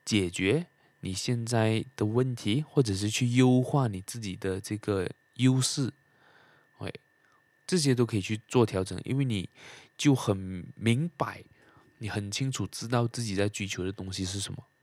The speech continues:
All right，这是第五个点啊，是吧？一、二、三、四、五，对，第五个点。那我们来看第六个点啊。第六个点，其实这个会比较深一点点啊。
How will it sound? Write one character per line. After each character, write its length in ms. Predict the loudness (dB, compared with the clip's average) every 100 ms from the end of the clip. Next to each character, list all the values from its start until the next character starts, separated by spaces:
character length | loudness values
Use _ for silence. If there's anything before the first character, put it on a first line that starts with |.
| _ _ _ _ _ _ _ _ _ _ _ _ _ 0
All 100 | 6
right， 200 | 6 4 _ _ -6
这 140 | -4
是 100 | -2
第 180 | 0 2
五 80 | 4
个 120 | 2
点 220 | 2 0
啊， 200 | 0 -2 _ -20 -20 -20 _ _
是 120 | -4
吧？ 200 | -2 -2 _ _ _ _
一、 240 | -8 -8 -6
二、 240 | -6 -6 -6
三、 300 | -10 -10 -10
四、 300 | -10 -8 -8 -8
五， 160 | -12 -12 -20 _
对， 200 | -4 -4 -10 -4
第 120 | -2
五 100 | -2
个 100 | -4
点。 120 | -6 _ 2
那 60 | 2
我 60 |
们 100 | 4
来 100 | 4
看 200 | 4 0 2
第 100 | 2
六 220 | 2 0
个 100 | -2
点 180 | -4 -8
啊。 120 | -10 -16 -20 -20 -20 -20 -20 _
第 100 | 2
六 160 | 4 6
个 100 | 6
点， 220 | 6 0 -2 -20 -6
其 140 | 0
实 160 | 2 2
这 100 | 2
个 560 | 4 6 6 6 4
会 280 | 2 4 2
比 200 | 2 -10
较 460 | -4 0 0 -2 -4
深 260 | -4 -4 -6
一 60 | -8
点 180 | -8 -8
点 240 | -6 -6
啊。 120 | -8